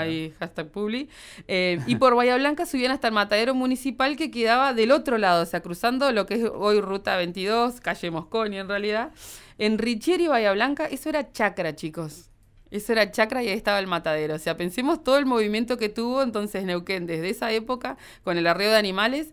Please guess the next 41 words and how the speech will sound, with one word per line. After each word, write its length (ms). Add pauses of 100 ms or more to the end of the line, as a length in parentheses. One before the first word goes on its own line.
(280)
pasando 420
a 40
la 100
llegada 380
de 60
las 160
empresas 360
de 80
colectivo 460
que 80
empezaron 420
cada 220
una 180
a 60
tener 260
su 160
ubicación, 580 (360)
hasta 260
que 140
todo 180
eso 220
concluyó, 680
o 100
sea, 220
confluyó 580
en 140
realidad 400 (340)
en 180
lo 100
que 100
fue 320
la 160
vieja 440
terminal 520
de, 340
de 140
Neuquén, 320
con 160
todo 140
ese 160
universo 500